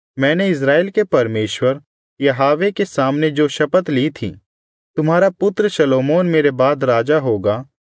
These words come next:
और वही मेरी जगह पर, मेरे सिंहासन पर बैठेगा। मैं आज ठीक यही पूरा करूंगा।" यह सुन बैतशेबा ने झुककर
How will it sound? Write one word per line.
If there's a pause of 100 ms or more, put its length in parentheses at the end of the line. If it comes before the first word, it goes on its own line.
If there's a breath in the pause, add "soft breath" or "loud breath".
(300)
और
वही
मेरी
जगह
पर, (460)
मेरे
सिंहासन
पर
बैठेगा। (420)
मैं (100)
आज
ठीक
यही
पूरा
करूंगा।" (840)
यह
सुन
बैतशेबा
ने
झुककर